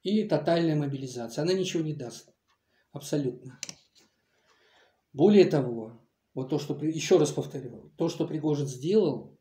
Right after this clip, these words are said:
это знак тем, кто там, в Украине, может то же самое повторить. И сказать, «Нам надоело это всё, товарищ, главнокомандующий, пошли вы, вы знаете, на какие буквы». Это я вам говорю, кто слышит.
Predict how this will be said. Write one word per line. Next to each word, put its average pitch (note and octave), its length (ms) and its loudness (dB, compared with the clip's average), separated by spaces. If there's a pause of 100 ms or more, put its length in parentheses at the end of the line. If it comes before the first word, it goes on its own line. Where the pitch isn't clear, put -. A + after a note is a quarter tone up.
(460)
это D3 240 -2
знак D3+ 380 0
тем, A3 360 0
кто - 160 -6
там, C3+ 380 2
в B2+ 40 -6
Украине, D#3 460 -2
может C#3 300 -2
то D#3+ 80 0
же D3+ 120 -2
самое D#3+ 340 -2
повторить. B2+ 520 -10 (1040)
И C#3 100 -8
сказать, C#3 420 -2
«Нам E3 300 2
надоело D3+ 500 2
это G#3+ 220 2
всё, F3+ 160 -4
товарищ, D#3 540 -2 (540)
главнокомандующий, C#3+ 920 -2
пошли G#3+ 320 -8
вы, D#3 500 -4 (520)
вы D3+ 120 -6
знаете, D3 360 -4
на C3 80 -8
какие A#2+ 280 -10
буквы». A2 540 -14 (720)
Это C#3 180 -8
я B2 340 -2
вам A#2+ 280 -6
говорю, A#2 280 -8
кто - 200 -14
слышит. A2+ 460 -16